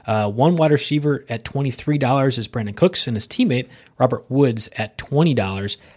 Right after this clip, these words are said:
I'll take Chris Godwin over both of those guys, price point wise. Uh, like, it, I mean, I, I would pay Godwin price, um, for Cooks or Woods. Like, I'll, I'll pay twenty-three, twenty-four. That's how high I am for, on, on Godwin this year, and I'm not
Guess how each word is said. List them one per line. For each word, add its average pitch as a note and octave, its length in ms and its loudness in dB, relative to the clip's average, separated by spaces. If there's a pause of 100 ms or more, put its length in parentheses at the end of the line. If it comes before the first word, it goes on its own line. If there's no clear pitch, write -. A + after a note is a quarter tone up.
(220)
I'll - 140 -14
take - 520 -6
Chris - 220 2
Godwin B2+ 420 0
over B2+ 240 0
both A#2 400 0
of B2+ 100 2
those G#2 200 0
guys, G#2 360 -2
price - 320 0
point A#2 260 -2
wise. G#2+ 400 0 (380)
Uh, G#2 520 0 (240)
like, D3+ 200 0
it, F3 240 -8
I F3+ 40 -6
mean, F3 160 0
I, C#3 180 -2
I D3 100 -2
would F3+ 200 -2
pay E3+ 180 0
Godwin D3 380 0
price, B2 420 -2 (480)
um, G#2+ 560 -4
for D3 160 0
Cooks - 320 0
or A#2+ 60 2
Woods. A#2 260 2
Like, G#2 140 -4
I'll, C3 180 2
I'll C3 140 2
pay D3+ 180 0
twenty-three, C#3 420 -2
twenty-four. A#2+ 460 -4
That's A2+ 220 -2
how D3 220 0 (280)
high C#3 240 2
I C#3 40 2
am A#2 300 2
for, A#2+ 260 -4
on, A#2 200 -8
on A#2 100 0
Godwin A#2+ 300 -2
this A2+ 160 -2
year, A#2+ 80 2
and A#2 100 2
I'm D3+ 140 0
not F#3+ 180 -2